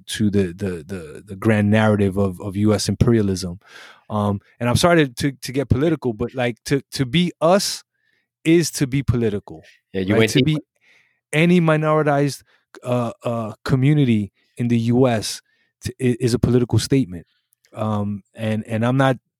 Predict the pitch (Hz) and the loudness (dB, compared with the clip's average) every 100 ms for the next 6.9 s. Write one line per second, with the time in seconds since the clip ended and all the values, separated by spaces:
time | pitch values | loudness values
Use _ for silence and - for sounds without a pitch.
0 | _ 120 117 - 123 120 170 214 147 113 | _ -4 -2 2 2 2 2 4 4 0
1 | 104 98 - - 104 98 98 98 - 104 | 0 -2 -6 -6 -4 -4 -4 -6 -6 -2
2 | 104 123 113 117 107 104 - 110 95 - | -2 0 0 0 0 -2 -4 -10 -4 -2
3 | 101 98 190 - 90 85 - _ _ _ | 0 2 0 0 -6 -8 -14 _ _ _
4 | _ - 101 95 110 107 98 - 104 101 | _ -8 -4 -2 0 0 -4 -8 -8 -8
5 | 101 - - 110 - 139 110 98 90 - | -6 -2 0 0 0 2 2 0 -4 -12
6 | _ _ _ 101 95 120 104 95 95 | _ _ _ -14 -4 -2 -2 -4 -10